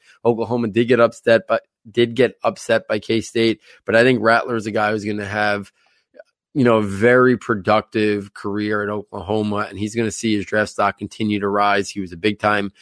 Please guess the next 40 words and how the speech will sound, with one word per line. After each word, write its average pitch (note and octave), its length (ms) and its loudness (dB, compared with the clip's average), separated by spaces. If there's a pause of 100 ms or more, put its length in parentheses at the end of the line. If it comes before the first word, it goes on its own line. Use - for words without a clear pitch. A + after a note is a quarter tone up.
(200)
high A2 140 4
school A2 300 2
recruit, B2 540 2 (380)
you B2 180 -4
know, A2 140 2
landed A2 360 0
with G#2+ 160 -2
a G#2+ 80 2
great G#2 360 -2
coach A2 300 0
there G#2 260 2
and G2+ 80 -4
a G2 40 -8
great G2+ 240 -4
scheme G#2+ 300 -4
and G2+ 80 -2
offense G2+ 400 -4
with G2+ 100 -6
Lincoln G2 280 -4
Riley. A#2+ 520 4 (220)
So, G#2 220 4
I, A2+ 240 0
he's B2 240 2
a A#2 80 2
guy A2 320 2
that G#2 440 -2
if G#2 220 -10
you're A2+ 180 0
looking A2+ 340 -2
to G#2+ 60 -4
get G#2+ 240 0
a G#2 360 -2 (100)
quarterback G#2+ 560 2
on G#2 80 -2
your G2+ 140 -2
Devy G2+ 420 -2
squad, G#2 580 0 (320)
you A2 80 -4
know, G#2 220 2
who's G2+ 380 -4